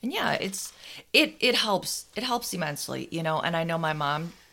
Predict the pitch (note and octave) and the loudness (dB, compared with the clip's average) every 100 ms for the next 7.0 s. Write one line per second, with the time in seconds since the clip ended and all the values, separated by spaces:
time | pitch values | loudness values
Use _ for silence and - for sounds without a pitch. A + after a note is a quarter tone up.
0 | - E3 F#3 G3 F#3+ F#3+ F#3+ F#3+ F3 E3+ | -10 -6 -2 -2 -2 -2 -2 -2 -4 -6
1 | D3+ C#3+ C#3+ C3+ E3+ F#3 - G3 F#3 F3+ | -4 -4 -4 -2 -2 -2 -4 -4 -4 -2
2 | F3+ F3+ - - - - - D#3+ - D3 | -4 -6 -12 -20 -12 -4 -2 0 0 -2
3 | - - G3 - G#3 G3 F#3+ F#3 F#3+ F#3+ | 0 2 2 4 4 6 4 4 0 2
4 | G3 F3+ F#3+ - - F3 A#2+ D3+ - - | 2 2 0 -6 -4 0 0 0 -8 -2
5 | - B3 - E4+ E3 - A3 A#3 - F3 | 2 2 4 4 4 2 2 2 4 2
6 | - - F#3 F#3+ - - - - - | 2 4 4 4 2 2 0 -2 -2